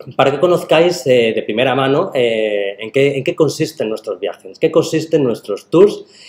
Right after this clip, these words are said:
para que, para que podáis disfrutar, por lo menos, eh, durante un ratito de lo que, de lo que va a ser esta experiencia.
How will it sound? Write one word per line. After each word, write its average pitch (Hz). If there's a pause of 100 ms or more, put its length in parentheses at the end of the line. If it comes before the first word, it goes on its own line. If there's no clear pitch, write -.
(200)
para 165
que, 160
para 151
que 139
podáis 160
disfrutar, 131
por 147
lo 143
menos, 185
eh, 135
durante 123
un 165
ratito 139
de 151
lo 120
que, 104
de 110
lo 110
que 117
va 117
a 131
ser 139
esta 127
experiencia. 95